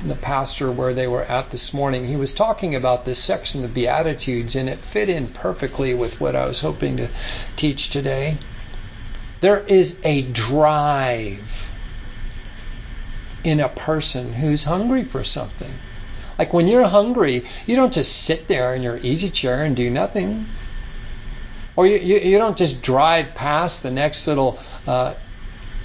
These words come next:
exits on the freeway where there's an In-N-Out over there, which is, like, one of my favorite places to go get a burger, right?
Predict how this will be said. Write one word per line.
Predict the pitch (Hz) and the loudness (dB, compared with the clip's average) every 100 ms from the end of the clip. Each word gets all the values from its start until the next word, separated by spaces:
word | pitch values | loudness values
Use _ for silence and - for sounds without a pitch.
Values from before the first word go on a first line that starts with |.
| - | -4
exits | 160 170 - 170 - 156 | 0 0 2 0 2 2
on | 131 | 2
the | 127 | -2
freeway | - 151 196 247 160 143 | 0 4 4 4 4 4
where | 170 156 | 4 2
there's | 139 139 135 | 2 2 2
an | 127 123 | 0 0
In-N-Out | 156 165 123 135 196 214 139 | 0 2 2 2 2 2 0
over | 131 123 | -2 0
there, | 117 127 | 0 0
which | 175 131 - | 0 -2 -2
is, | 127 | 0
like, | 117 143 | -2 -2
one | 131 | -2
of | 113 | -2
my | 123 175 | -2 -2
favorite | - 110 113 110 | -2 -4 -4 -6
places | 127 117 - - | -4 -2 -4 -6
to | - | -4
go | 127 | -2
get | 117 110 | -2 -4
a | |
burger, | 110 110 104 156 | -2 -2 -2 -2
right? | 175 139 185 | 0 0 -2